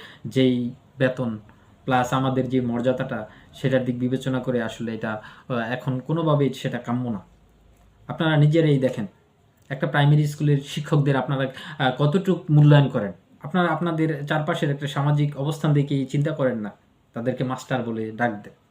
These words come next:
কারাই কিন্তু ওইরকমভাবে মূল্যায়ন করে না। মনে হয় যে প্রাইমারি স্কুলের শিক্ষকরা কোনো, এটা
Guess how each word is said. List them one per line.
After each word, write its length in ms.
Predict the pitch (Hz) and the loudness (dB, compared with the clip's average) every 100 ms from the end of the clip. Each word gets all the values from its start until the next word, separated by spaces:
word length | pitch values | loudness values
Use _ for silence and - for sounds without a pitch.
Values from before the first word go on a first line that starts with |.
| _ _ _ _ _ _ _ | _ _ _ _ _ _ _
কারাই 280 | 147 165 180 | 2 4 4
কিন্তু 280 | 196 190 180 | 4 4 4
ওইরকমভাবে 520 | 170 175 190 165 160 | 2 2 0 0 2
মূল্যায়ন 420 | 151 151 156 147 | 4 4 4 2
করে 200 | 147 110 | 0 -2
না। 100 | 95 - _ _ _ _ _ - | -4 -12 _ _ _ _ _ -6
মনে 240 | 123 147 | 0 2
হয় 220 | 147 127 | 4 2
যে 200 | 123 127 120 - - | 0 -4 -4 -12 -6
প্রাইমারি 340 | 123 127 131 127 | -2 2 2 0
স্কুলের 240 | - 127 | 0 -2
শিক্ষকরা 800 | 139 143 147 139 131 123 120 147 | -2 -4 -4 -2 0 0 -2 -6
কোনো, 300 | 135 123 120 - - - | -8 -6 -8 -12 -14 -6
এটা 560 | 127 135 127 127 131 | -2 0 0 -2 -6